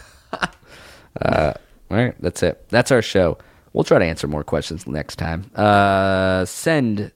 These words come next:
everything to if I were you show at gmail dot com. We open and close every episode with an original theme song written by our talented fans. The first one was by Justin Goncalves. This last one is by Lisette and Allie, who I believe have written, uh, theme songs for us before.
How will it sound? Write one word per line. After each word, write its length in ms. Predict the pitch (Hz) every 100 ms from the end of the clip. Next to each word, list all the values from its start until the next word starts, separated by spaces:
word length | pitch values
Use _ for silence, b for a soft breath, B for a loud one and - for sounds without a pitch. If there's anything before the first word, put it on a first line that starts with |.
| -
everything 540 | 151 147 - 92 87
to 260 | - 135 92
if 140 | 113
I 100 | 117
were 60 | 113
you 100 | 101
show 220 | - 110
at 80 | 87
gmail 280 | 107 107
dot 140 | 101 98
com. 260 | 104 104 76
We 140 | 110
open 280 | 139 143 120
and 120 | 104
close 300 | - 131 101 -
every 420 | 139 131 113 101 b b
episode 400 | 143 139 - 92
with 160 | 98 110
an 80 | 120
original 460 | 131 165 - 156
theme 240 | - 135 160
song 300 | - 85 78
written 200 | 92 107
by 140 | 92
our 100 | 90
talented 420 | - 101 101 117
fans. 360 | - 107 101 -
The 80 | -
first 280 | 110 110
one 140 | 95 85
was 140 | 82
by 160 | 110 78
Justin 440 | - 107 - 98
Goncalves. 920 | 95 98 104 113 120 113 92 80 - - B B B B
This 160 | 104
last 240 | 107 113 -
one 140 | 98
is 160 | 92 -
by 240 | 90 95
Lisette 440 | 90 104 - 123 -
and 100 | -
Allie, 400 | - 104 92 69
who 160 | -
I 80 | 110
believe 380 | 107 120 165 339
have 240 | - -
written, 480 | - - - 120 107 -
uh, 320 | 101 101 101
theme 240 | - 110 113
songs 300 | 113 107 -
for 100 | 98
us 100 | -
before. 440 | - - 110 110